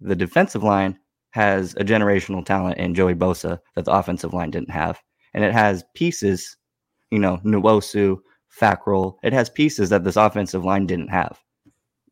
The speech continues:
If you get me a dominant defensive tackle and some pass rush depth,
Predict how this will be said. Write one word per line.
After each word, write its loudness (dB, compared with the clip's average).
If -10
you 2
get 2
me 2
a -4
dominant 4
defensive -2
tackle 0
and -2
some -8
pass 0
rush 0
depth, -2